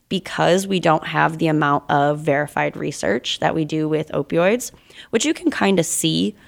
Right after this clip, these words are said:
Um, if you go to the American Cancer Society website and look up cannabis versus opioids, there's so much more available for opioids because we have the research.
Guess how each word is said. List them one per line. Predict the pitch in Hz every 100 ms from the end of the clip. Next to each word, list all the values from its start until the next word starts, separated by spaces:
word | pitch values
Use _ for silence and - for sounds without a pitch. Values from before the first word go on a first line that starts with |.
| - - -
Um, | 165 156
if | 165
you | 190
go | 170
to | 170
the | 170 165
American | 160 160 165 160
Cancer | 151 151 156
Society | - 156 156 156 156
website | 151 156 - 175 185
and | 151 160
look | 151
up | 156 -
cannabis | 151 147 156 160 -
versus | 151 143 160
opioids, | 151 147 180 190 240 247 - _ _ _
there's | 180 156
so | - - 175 170
much | 170 165 -
more | 156 151
available | 147 147 170 156 151
for | - 143
opioids | 143 - 156 151
because | - 160 -
we |
have | 147 147 147 160
the | 151
research. | - - - - -